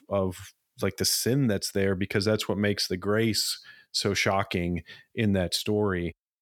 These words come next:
Um, and, and I think that's one of the unique things here. I think another thing you had asked why to do it is because I don't preach a lot of sermon series. They're the fi-, primary characters are women. And that's okay. As you <laughs> read through the Bible, like,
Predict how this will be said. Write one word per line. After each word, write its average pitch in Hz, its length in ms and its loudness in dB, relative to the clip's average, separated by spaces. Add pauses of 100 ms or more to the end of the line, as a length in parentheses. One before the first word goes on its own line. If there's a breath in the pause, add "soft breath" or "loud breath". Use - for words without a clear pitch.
(200)
Um, 92 300 0 (160)
and, 151 160 0
and 160 100 0
I 160 60 2
think 147 240 0
that's 127 300 0
one 123 140 2
of 117 80 2
the 113 80 2
unique 110 260 2
things 107 160 0
here. 117 120 2
I 117 60 2
think 165 140 0
another 135 240 2
thing 127 240 0
you 127 120 2
had 120 100 4
asked 117 180 -2
why 123 200 4
to 127 120 0
do 104 240 2
it 107 120 2
is 107 200 0
because 110 600 0 (800)
I 120 60 0
don't 151 140 0
preach 151 180 -2
a 123 60 2
lot 120 160 4
of 113 80 -4
sermon 123 260 0
series. 107 380 0
They're 104 160 2
the 101 80 2
fi-, - 340 -2
primary 117 540 0
characters 113 500 0
are 107 100 4
women. 101 360 0 (800)
And 110 420 2 (400)
that's 143 180 0
okay. 127 460 0 (140)
As 120 140 2
you 120 100 4
<laughs> - 20 4
read 117 300 0
through 135 200 2
the 117 60 0
Bible, 110 560 0
like, 107 200 -2